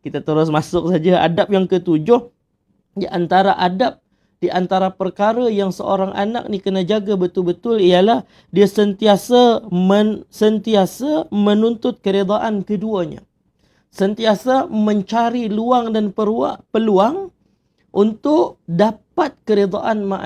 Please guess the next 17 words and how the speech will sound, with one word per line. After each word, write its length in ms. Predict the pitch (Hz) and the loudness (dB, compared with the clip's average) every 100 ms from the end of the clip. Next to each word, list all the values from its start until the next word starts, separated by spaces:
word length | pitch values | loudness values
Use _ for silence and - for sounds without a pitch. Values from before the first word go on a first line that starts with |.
| 180 | -4
ayah. 320 | 165 127 _ _ _ _ _ _ _ | -4 -8 _ _ _ _ _ _ _
Kalau 160 | 151 175 | 2 2
masih 320 | 175 156 170 | 2 -2 -2
hidup, 320 | 175 190 202 _ _ _ _ | 0 0 -2 _ _ _ _
senang. 560 | - 165 165 156 151 151 _ _ _ _ _ _ _ _ _ _ _ | -8 -4 -2 -4 -8 -18 _ _ _ _ _ _ _ _ _ _ _
Cari 320 | 175 165 185 | 0 2 4
dan 240 | 175 175 156 | 2 0 0
tuntut 400 | 180 180 185 - | -2 -2 -8 -10
peluang. 480 | 175 180 180 175 170 - _ _ _ _ - | -6 0 2 0 -4 -12 _ _ _ _ -12
Ha, 240 | - - | -8 -6
kan, 240 | 208 185 170 | -2 0 2
mak 560 | 190 202 202 202 - | 2 4 4 2 -2
teringin 480 | 170 170 180 196 190 | -2 0 2 2 2
nak 160 | 165 - | -2 -4
pergi 240 | 165 202 | -4 -2
mana, 480 | 208 226 262 277 - _ - | -2 0 0 -2 -6 _ -4
tanya. 480 | 151 165 170 147 - | -2 0 -2 -4 -10